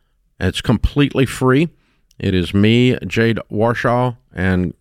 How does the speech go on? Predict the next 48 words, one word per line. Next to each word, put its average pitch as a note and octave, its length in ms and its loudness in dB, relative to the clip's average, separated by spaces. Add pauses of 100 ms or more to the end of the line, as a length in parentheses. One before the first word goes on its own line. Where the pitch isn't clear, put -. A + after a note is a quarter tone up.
Rachel A2+ 280 0
Cruz. C3 480 0
We're G#2 200 2
gonna G2 180 2
be G2 100 2
talking G#2 400 -2
about G2 320 0 (840)
student B2+ 360 0
loan C3 220 2
debt C3+ 320 0 (180)
in C3 120 2
America, C3+ 600 0 (280)
how G2+ 180 -2
we G2 140 2
got A#2+ 320 0
here D#3 320 0 (320)
and F#2+ 160 -4
how A2 260 -2
we're A2 140 2
gonna B2 200 2
get B2 160 2
out. D3 300 -2 (680)
Uh, E2 320 0
it'll F#2+ 180 -2
be A2 140 2
in G#2 120 2
four A2+ 180 -2
or G#2+ 40 -2
five A#2 260 0
hours A#2 360 0
from F#2 300 -2
right A2 200 2
now A#2 280 2
if G2 120 0
you're G2 100 2
listening G#2 280 2
to A#2 140 4
us G2 120 0
live, A#2+ 460 0
but G#2 120 0
it G#2+ 120 0
is A2 160 2
at G2 100 -4
seven B2 340 0
P B2+ 180 2
M B2 140 2
Central A#2+ 640 -2
Time, G#2 580 2